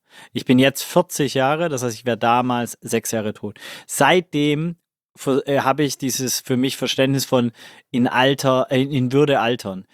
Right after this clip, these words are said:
Ähm, und es ist das größte Privileg auf dieser Ebene, einfach auf einer medizinischen Ebene, wenn du in Deutschland in, so wie wir, ich bin dreiundachtzig geboren, geboren bist, dann hast du eine Lebenserwartung von sechsundsiebzig, achtzig.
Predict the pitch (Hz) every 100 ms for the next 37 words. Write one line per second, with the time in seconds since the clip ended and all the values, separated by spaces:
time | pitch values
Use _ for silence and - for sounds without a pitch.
0 | - - _ 123 113 120 127 135 127 -
1 | _ _ - 117 - 165 180 - - _
2 | - 123 - 147 165 - 151 139 - 143
3 | 127 131 156 170 - 120 - 175 208 196
4 | 185 - 160 185 170 127 113 117 120 131
5 | 123 - 123 117 117 - 208 220 202 156
6 | 135 156 175 160 117 123 147 147 131 156
7 | - 175 170 - - - _ 151 139 139
8 | 139 139 127 143 135 131 127 127 139 165
9 | 147 - 135 - 123 123 127 143 165 160
10 | - 151 143 143 139 127 113 143 156 151
11 | 131 - 143 - 135 127 139 - 139 131
12 | 120 127 127 147 135 127 127 127 120 120
13 | 131 - 123 123 - 131 110 - - -
14 | - -